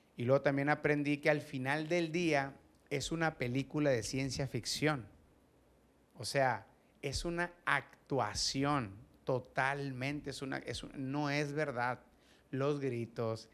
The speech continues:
las escenas, ¡guau! Y todo ese rollo, mm,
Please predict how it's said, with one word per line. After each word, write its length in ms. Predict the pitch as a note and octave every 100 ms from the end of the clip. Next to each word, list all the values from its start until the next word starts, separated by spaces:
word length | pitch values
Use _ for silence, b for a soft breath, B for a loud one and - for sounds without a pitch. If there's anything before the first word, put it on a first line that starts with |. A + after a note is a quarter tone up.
| b b
las 360 | B2 D3 D3+
escenas, 840 | D3+ - B2+ A2 A#2 A#2+ A#2+ A#2 - B B B B -
¡guau! 1040 | D4+ D4 C#4+ D4 D4 D4 D4 D4 D4 C#4
Y 80 | G3+
todo 220 | - D#3+
ese 220 | E3 - D#3+
rollo, 560 | D3 D3 C#3+ C#3+ C#3+ - b b b _ _ _ -
mm, 260 | B2 B2